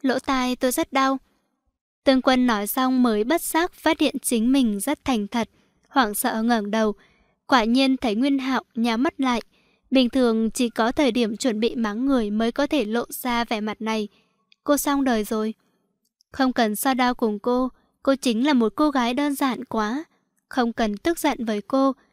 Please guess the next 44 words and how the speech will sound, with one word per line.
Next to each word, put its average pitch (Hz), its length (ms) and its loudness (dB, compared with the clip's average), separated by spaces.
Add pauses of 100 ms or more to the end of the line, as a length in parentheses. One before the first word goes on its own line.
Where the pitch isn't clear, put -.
(160)
dù 226 160 2
sao 233 360 -2
cô 269 140 0
cũng 269 220 -4
không 277 220 0
làm 233 220 -2
lâu. 262 280 0 (960)
Nguyên 240 220 4
Hạo 233 240 -2
nói 220 280 0
với 254 120 0
chính 240 260 -2
mình 254 260 2
để 220 80 4
bình 208 260 -2
tĩnh 262 260 -4
lại, 269 240 0 (400)
nhưng 311 220 2
trời 226 240 -2
biết 285 240 0 (260)
điều 262 180 6
này 226 340 2
đối 220 160 2
với 220 160 2
anh 277 340 2 (180)
có 208 140 -4
bao 226 160 0
nhiêu 233 220 2
khó 208 220 -6
khăn. 254 280 0 (1300)
S 311 200 4
một 247 260 2
tám 226 200 0
chín 240 320 -2
năm 262 140 2
sáu 220 200 -4
bảy, 240 280 0 (440)
A 254 240 4
chín 233 260 0
bảy 254 140 2
ba 233 260 0 (120)
sáu 220 260 -4
năm 247 180 2
chín. 240 280 -4